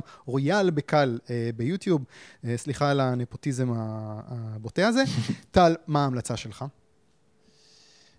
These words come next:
Speaker 2: אה, אני רוצה להמליץ על ספר, האמת. אנחנו יכולים להמליץ או שאנחנו צריכים להישאר בגיימינג?
Speaker 1: לא,
Speaker 2: לא,
Speaker 1: לא, לא,
Speaker 2: לא
Speaker 1: תמליץ
Speaker 2: חפוף.
Speaker 1: חופשי מה שאתה רוצה.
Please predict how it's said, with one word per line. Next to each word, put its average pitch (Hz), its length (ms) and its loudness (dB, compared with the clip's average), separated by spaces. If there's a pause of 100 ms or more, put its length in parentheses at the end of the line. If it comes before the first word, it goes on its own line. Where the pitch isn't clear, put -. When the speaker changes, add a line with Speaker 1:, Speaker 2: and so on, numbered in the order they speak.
(180)
Speaker 2:
אה, 101 640 10 (540)
אני 92 220 6
רוצה 95 220 4
להמליץ 92 220 4
על 76 80 4
ספר, 95 380 4
האמת. 76 440 2
אנחנו 82 280 0
יכולים 98 260 6
להמליץ 127 280 6
או 98 60 2
שאנחנו 92 160 0
צריכים - 160 2
להישאר 98 200 6
בגיימינג? 87 640 6
Speaker 1:
לא, 117 120 -4
Speaker 2:
לא, 110 100 0
Speaker 1:
לא, 90 160 4
לא, 90 120 6
Speaker 2:
לא 95 60 6
Speaker 1:
תמליץ 156 360 4
Speaker 2:
חפוף. - 60 -4
Speaker 1:
חופשי 185 320 -2
מה 170 140 -2
שאתה - 120 -8
רוצה. 107 200 -12